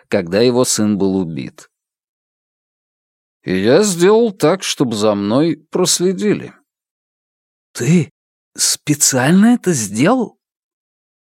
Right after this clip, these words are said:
«Когда человек загнан в угол, он становится опасным. Я понимал, что должен дать им возможность меня найти.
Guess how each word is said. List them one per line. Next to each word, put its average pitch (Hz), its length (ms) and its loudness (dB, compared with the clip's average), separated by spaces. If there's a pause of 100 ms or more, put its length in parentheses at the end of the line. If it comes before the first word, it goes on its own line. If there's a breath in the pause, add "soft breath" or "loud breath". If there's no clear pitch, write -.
(100)
«Когда 131 420 0
человек 180 500 2
загнан 147 520 2
в 127 140 0
угол, 151 440 2
он 160 220 2
становится 151 840 0
опасным. - 680 -4 (520 soft breath)
Я 85 200 0
понимал, 185 480 2
что - 220 0
должен 156 500 0
дать 131 260 0
им 151 100 2
возможность 120 680 -2
меня 113 300 0
найти. 110 580 -4